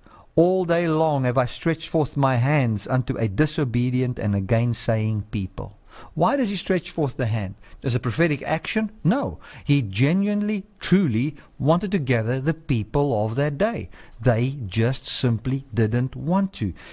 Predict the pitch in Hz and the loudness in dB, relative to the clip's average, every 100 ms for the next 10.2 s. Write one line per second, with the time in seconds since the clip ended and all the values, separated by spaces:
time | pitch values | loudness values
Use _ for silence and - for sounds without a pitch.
0 | - 135 135 139 156 165 165 185 110 113 | -4 -2 0 -2 -2 0 0 -2 0 -2
1 | 117 127 90 101 101 - _ - 113 110 | 0 -2 -2 -2 -2 -6 _ -4 0 2
2 | 135 - 113 87 123 190 104 82 120 - | 2 0 -4 0 0 0 0 -2 -4 -6
3 | - - 104 170 - 202 - 233 175 107 | -16 -6 2 2 2 -2 0 0 2 2
4 | 95 123 - - 147 131 151 156 - - | 2 -2 -6 -10 -6 2 2 2 -10 -10
5 | 120 117 117 127 120 - 147 156 139 156 | 0 2 2 0 -2 -2 2 2 2 0
6 | 240 165 98 87 - - - - 139 226 | 0 0 -2 -4 -8 -16 -10 2 2 2
7 | 202 135 - 85 120 - - 143 151 135 | 0 -2 -2 -2 -2 -4 0 0 2 0
8 | 180 202 - 101 87 120 - - 151 156 | 0 0 -2 -2 -2 -4 -10 2 2 4
9 | 120 127 143 160 147 135 135 117 95 92 | 0 2 0 2 0 0 0 0 2 0
10 | 90 117 | 0 -2